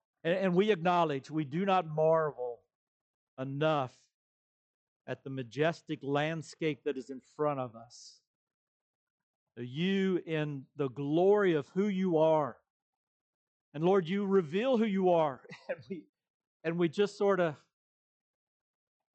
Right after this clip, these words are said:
ho humbly say, "Yes, God is great." And ho humbly say,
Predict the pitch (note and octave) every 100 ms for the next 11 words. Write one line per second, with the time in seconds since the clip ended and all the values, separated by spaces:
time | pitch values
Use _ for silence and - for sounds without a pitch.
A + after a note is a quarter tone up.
0 | _ _ _ _ - F3+ F#3+ C#3 F#3 F#3
1 | F3+ E3+ D#3 - E3 F3 E3 D3+ D#3 G3+
2 | F3 C3+ - D3 F3+ E3+ A#2+ - D#3 F3+
3 | D3 C3+ _ _ _ E3 E3 D3+ F3 D#3+
4 | D3+ C#3+ E3 D#3+ D3+ C#3